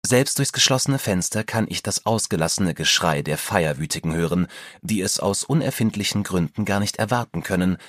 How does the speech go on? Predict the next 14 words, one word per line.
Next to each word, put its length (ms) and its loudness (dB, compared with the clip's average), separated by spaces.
dass 200 -2
nächste 380 0
Woche 300 -2
das 240 -4
neue 240 0
Semester 440 -2
beginnt. 440 -10
Innerlich 420 4
wappne 280 0
ich 140 0
mich 120 0
schon 220 0
einmal 280 0
dafür, 500 0